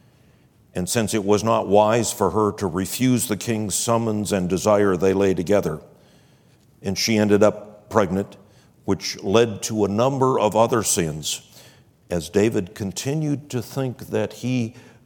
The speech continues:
could get away with what he had done, at least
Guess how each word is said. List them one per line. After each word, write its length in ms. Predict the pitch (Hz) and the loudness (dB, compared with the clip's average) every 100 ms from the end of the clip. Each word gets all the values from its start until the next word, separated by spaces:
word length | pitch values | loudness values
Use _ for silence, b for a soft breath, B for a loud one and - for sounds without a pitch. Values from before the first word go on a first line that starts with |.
| - | -6
could 280 | 113 92 | -6 -6
get 200 | - 117 | -2 0
away 680 | 120 113 104 101 101 98 95 B B B | 2 0 0 0 2 0 -4 B B B
with 340 | 90 85 - - | -6 -6 -4 0
what 160 | 95 | 0
he 140 | - 107 | 0 -4
had 220 | 110 101 | -4 0
done, 320 | 87 76 67 - - b b b b b b _ - | 0 0 -2 -10 -20 b b b b b b _ -2
at 200 | 92 101 | -2 -2
least 720 | 104 131 92 - - - | 0 0 0 -4 -8 -10